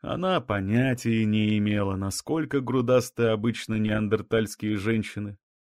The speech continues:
Но если судить по Тукани Прат, у них на теле много волос,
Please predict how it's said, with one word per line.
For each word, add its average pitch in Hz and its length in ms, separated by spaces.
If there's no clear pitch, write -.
Но 147 120
если 147 340
судить 127 440
по 113 100
Тукани 120 440
Прат, 131 440
у 123 100
них 143 260
на 113 160
теле 120 320
много 117 420
волос, 117 560